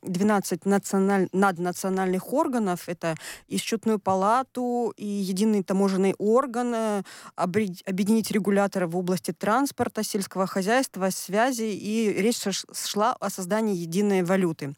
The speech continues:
Однако, э, этот вариант, э, на последних переговорах, э, пришлось отложить,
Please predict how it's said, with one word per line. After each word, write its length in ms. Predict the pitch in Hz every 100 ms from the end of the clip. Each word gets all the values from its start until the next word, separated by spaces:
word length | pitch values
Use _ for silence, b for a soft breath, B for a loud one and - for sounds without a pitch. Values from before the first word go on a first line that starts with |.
| B B B B -
Однако, 800 | 196 185 247 247 - 214 202 -
э, 520 | - 202 196 196 185 - _
этот 320 | - 240 202 - -
вариант, 640 | 180 202 220 196 175 -
э, 220 | 175 170
на 280 | 151 - 190
последних 540 | 208 - 202 175 170
переговорах, 880 | - 185 175 208 202 165 156 - - -
э, 180 | 165 160
пришлось 540 | - 196 - 190 170
отложить, 880 | - 175 180 180 175 170 269 359